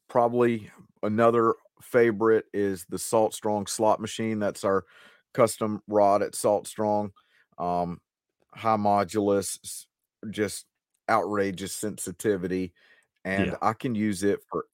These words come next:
Speaker 1: anything and everything. Right now, I'm, I have, I have two of 'em, and I'm running one with a B G M Q, but I'm running another one with a Daiwa Tatula, and that is, I'm loving that. I've
Speaker 2: Yeah.
Speaker 1: been,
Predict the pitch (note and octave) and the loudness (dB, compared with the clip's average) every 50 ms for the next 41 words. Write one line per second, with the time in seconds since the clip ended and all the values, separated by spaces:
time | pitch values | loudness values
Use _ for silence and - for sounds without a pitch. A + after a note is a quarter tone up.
0 | _ _ _ F#2 G2+ G#2 G#2+ A2 G#2 - - A2+ A2 A2 G#2+ G2+ F#2+ G2 G2 F#2+ | _ _ _ -6 -6 -2 -2 -2 -4 -2 -2 -2 -2 0 -2 -2 0 0 -2 0
1 | G2+ A2 A2+ G#2+ - A#2 A#2+ B2 B2+ B2 - - G2 G2+ G#2 F#2 - G2+ G2+ G2+ | 0 -2 -2 -2 -2 -4 -2 -2 -4 -6 -8 -4 0 0 0 0 0 -2 -2 0
2 | G#2 A2 G#2+ G#2 G2 G2 F2+ _ - F#2 G2 G2 F#2+ F#2 G#2+ G#2 G2+ G2 F2+ - | 0 2 0 0 0 -2 -6 _ -2 0 2 2 0 0 0 2 2 2 0 -2
3 | - F2+ G2+ B2+ B2+ - - C#3 C3 A#2+ A2 G#2 G2 G2+ G2 - - G#2 G2 F#2+ | -4 0 2 2 2 0 0 0 2 4 6 4 4 2 -2 -6 -6 -4 -4 -4
4 | G2 G#2+ A#2 A#2+ A2+ G#2+ G2 F#2+ F#2 F#2+ G#2 G#2+ A#2 C3 C3+ _ - - - - | -2 0 0 2 2 0 -2 -2 0 0 2 2 2 0 -2 _ -16 -20 -20 -20
5 | _ _ - G2 A2 G#2+ - A#2+ G#2+ G2+ E2 A2 A2+ G#2+ G2+ A2+ A2 G#2+ G#2+ G2+ | _ _ 0 4 4 4 6 4 2 4 4 -2 -2 -2 -2 -2 -2 -2 -2 -2
6 | F#2 _ - - A#2 A#2 A#2 F#2+ G#2 G2+ - F#2+ G#2 G2+ G#2 A2+ C3+ D#3+ E3 C#3+ | -4 _ -6 -2 -2 0 0 2 2 0 2 2 -2 0 2 4 4 4 2 2
7 | A#2+ A2 G#2 A2 A#2 A#2+ A#2 A2+ A2 G2+ E2+ G2+ F#2+ - - - F2+ E2 D2 G2+ | 0 2 2 4 2 4 4 2 0 0 -2 -4 -4 -4 -4 -6 -6 -2 0 2
8 | F#2 G#2+ A2 A2 G#2+ G2+ F2 - - - G2 - - - G2+ G2+ G2 F#2 F2 D#2+ | 4 4 4 4 2 2 0 -2 -4 -8 -8 -8 -4 -4 -2 0 2 2 2 0
9 | D2 - _ - F2+ F2+ F2 F2+ G2+ A2 A2+ A2+ G2+ - - - - F#2+ F#2 F2+ | 0 -4 _ -8 -8 -6 -4 -4 -2 -2 -2 -2 -4 -6 -10 -16 -8 -4 -4 -4
10 | F2 - - - _ _ _ _ _ _ _ _ _ _ _ _ _ _ _ - | -4 -6 -10 -14 _ _ _ _ _ _ _ _ _ _ _ _ _ _ _ 2
11 | - B2 C3+ A#2 F#2 F2 G#2 C3 C#3 B2+ G#2+ F2+ F2 E2 F2+ G#2 G#2 F#2 D#2 - | 4 4 6 6 4 6 10 10 10 10 8 4 0 0 2 2 2 2 2 -2
12 | _ - F#2+ G#2+ A2+ A#2 - - B2 A2+ G2 G2 G2 F#2 | _ -2 0 0 0 -2 -2 0 2 2 2 0 -2 -6